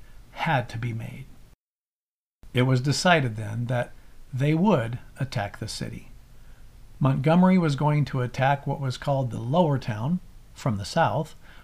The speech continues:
while Arnold and his men would attack from the north, cutting off the Upper and Lower Town. And this may be difficult to picture in your mind, so I have a map,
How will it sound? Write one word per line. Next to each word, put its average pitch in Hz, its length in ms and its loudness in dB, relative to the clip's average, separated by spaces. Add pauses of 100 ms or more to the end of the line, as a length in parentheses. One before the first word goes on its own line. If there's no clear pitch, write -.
(120)
while 160 320 6
Arnold 220 440 6
and 156 180 2
his 190 260 4
men 131 360 2
would 131 140 0
attack 143 460 0
from 143 180 0
the 127 100 2
north, 123 520 -2 (420)
cutting 196 340 6
off 135 460 4
the 151 240 -2
Upper 135 500 4
and 131 160 0
Lower 107 260 -6
Town. 131 360 -4 (560)
And 139 300 6
this 180 400 4
may 175 200 6
be 160 260 0
difficult 143 520 -2
to 131 60 -6
picture 139 340 -4
in 131 80 0
your 120 80 -2
mind, 120 340 -2
so 123 280 -6
I 151 160 2
have 165 240 2
a 175 60 2
map, 160 460 0